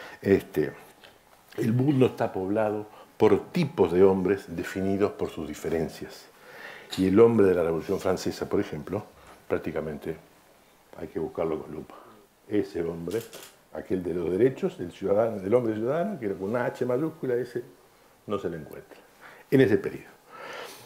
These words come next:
Creo que interesa entonces desmenuzar ese proceso de construcción artificial de diferencias que me parecen que son, eh, estrictamente arbitrarias, porque de alguna manera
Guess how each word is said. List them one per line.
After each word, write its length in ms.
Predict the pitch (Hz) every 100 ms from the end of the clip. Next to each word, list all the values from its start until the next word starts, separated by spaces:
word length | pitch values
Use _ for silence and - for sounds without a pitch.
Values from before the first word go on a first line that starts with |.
| -
Creo 300 | 196 220 208
que 100 | 185
interesa 380 | 160 160 165 151
entonces 320 | 131 151 139
desmenuzar 560 | 131 127 123 110 160 107
ese 180 | 101
proceso 640 | 98 113 - 104 - 131 - - - - - -
de 120 | 117
construcción 560 | 131 107 117 - 180 175
artificial 920 | 104 95 - - - - 208 135 101 -
de 140 | 101 95
diferencias 640 | 95 101 117 135 135 135
que 120 | -
me 100 | 104
parecen 320 | 98 107 120
que 80 | 95
son, 200 | 123 117 - - -
eh, 140 | 95 95 -
estrictamente 640 | 85 - 131 90 98 82
arbitrarias, 680 | 76 113 131 110 95 156 - - - - - - - - - - -
porque 320 | 139 135 147
de 80 | 127
alguna 220 | 123 147
manera 680 | 143 127 123 139 143 - -